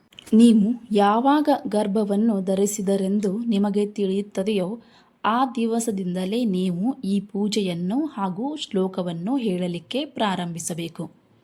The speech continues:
ಮೊದಲನೆಯಂದು ಪೂ-, ದಿವಸ ಪೂಜೆಯನ್ನು ಪ್ರಾರಂಭಿಸಿದ ನಂತರ ನೀವು ಒಂದು ಸಂಕಲ್ಪವನ್ನ ಮಾಡಿಕೊಳ್ಳಬೇಕಾಗುತ್ತದೆ. ಆ ಸಂಕಲ್ಪ ಹೇಗೆ ಮಾಡಿಕೊಳ್ಳುವುದು ನಾನು ಇಲ್ಲಿ ಹೇಳ್ಕೊಡ್ತಾ ಇದ್ದೇನೆ. ಮೊದಲಿಗೆ ನೀವು ಕುಲದೇವರಿಗೆ ಪೂಜೆಯನ್ನ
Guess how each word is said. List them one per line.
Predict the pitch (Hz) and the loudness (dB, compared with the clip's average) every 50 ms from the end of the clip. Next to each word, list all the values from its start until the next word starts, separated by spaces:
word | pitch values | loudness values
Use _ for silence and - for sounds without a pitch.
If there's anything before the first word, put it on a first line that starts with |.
| _ _ _ _ _ _ _ - | _ _ _ _ _ _ _ 2
ಮೊದಲನೆಯಂದು | 202 202 196 175 202 214 226 240 247 254 262 269 277 285 277 254 226 180 180 202 | 4 4 6 6 6 4 6 4 4 4 4 4 6 6 6 6 6 4 2 0
ಪೂ-, | 196 - - 202 - - - 180 | -2 -4 -8 -8 -8 -6 -2 -2
ದಿವಸ | 226 170 185 180 - - 233 254 | 0 0 0 -2 0 -2 -2 -4
ಪೂಜೆಯನ್ನು | - - 214 220 226 220 226 208 202 202 196 208 233 233 | -2 -2 0 0 2 4 2 2 2 2 0 0 0 -2
ಪ್ರಾರಂಭಿಸಿದ | 233 - 202 185 190 202 208 202 190 196 190 - 196 170 185 | 0 0 0 2 2 0 0 0 2 0 0 0 -2 -2 -2
ನಂತರ | 180 175 175 196 202 202 180 165 214 196 247 | -2 0 -2 -2 -2 -4 -6 -6 -4 -4 -2
ನೀವು | 262 226 196 190 185 185 220 269 269 | 0 0 0 0 0 0 0 0 0
ಒಂದು | 240 202 185 185 214 262 320 320 277 | 0 0 0 0 0 0 -2 -2 -4
ಸಂಕಲ್ಪವನ್ನ | - - 214 208 202 208 196 190 185 - 190 175 180 175 175 202 269 339 339 - - | -4 -4 -4 -4 -2 -2 -4 -4 -2 -4 -4 -4 -4 -2 -2 -2 -2 -2 -4 -4 -2
ಮಾಡಿಕೊಳ್ಳಬೇಕಾಗುತ್ತದೆ. | 233 208 196 190 185 185 - - 185 233 233 170 175 170 - - 170 170 160 170 160 - - 170 180 208 202 208 262 - - _ _ _ _ _ - - 190 | 0 0 0 0 -2 -2 -2 0 0 0 0 -2 -2 -6 -8 -8 -10 -10 -10 -12 -14 -14 -14 -8 -6 -4 -4 -4 -6 -8 -12 _ _ _ _ _ -10 -6 -4
ಆ | 196 | -4
ಸಂಕಲ್ಪ | - - 190 185 180 214 214 214 214 - - | -2 -2 -2 -2 -2 -2 -4 -4 -2 -2 -2
ಹೇಗೆ | 208 185 190 202 196 233 220 | 0 0 0 0 0 0 -2
ಮಾಡಿಕೊಳ್ಳುವುದು | 214 196 185 185 175 185 - 190 180 175 175 175 180 170 226 294 | -2 -2 -2 -4 -4 -4 -4 -4 -4 -2 -2 -4 -4 -2 -2 0
ನಾನು | 311 285 220 220 190 196 196 | 0 0 0 0 -2 -2 -4
ಇಲ್ಲಿ | 185 175 190 254 330 - - - - - _ _ | -4 -4 -4 -4 -4 -6 -8 -20 -20 -20 _ _
ಹೇಳ್ಕೊಡ್ತಾ | _ - 196 180 180 - 180 165 165 - 170 | _ -4 -4 -4 -2 -2 -4 -6 -4 -6 -8
ಇದ್ದೇನೆ. | 165 165 160 170 180 214 294 392 - - _ _ _ _ _ _ _ _ _ _ _ - - - | -6 -6 -4 -4 -2 -2 -2 -4 -4 -10 _ _ _ _ _ _ _ _ _ _ _ -16 0 2
ಮೊದಲಿಗೆ | 196 202 190 196 220 226 254 247 240 269 269 269 | 4 4 6 4 4 6 4 6 6 6 6 8
ನೀವು | 240 220 202 185 175 170 175 202 269 - - - - | 6 6 4 2 0 0 -2 -2 -2 -4 -6 -14 -4
ಕುಲದೇವರಿಗೆ | - 202 190 185 185 170 202 208 220 214 190 - 175 160 160 185 220 285 311 269 | 0 2 2 2 2 2 2 2 2 0 -2 -4 -4 -6 -4 -4 -4 -2 -4 -6
ಪೂಜೆಯನ್ನ | - - 196 196 196 - 180 165 170 165 160 165 | -6 -2 0 0 0 0 0 -4 -4 -4 -4 -4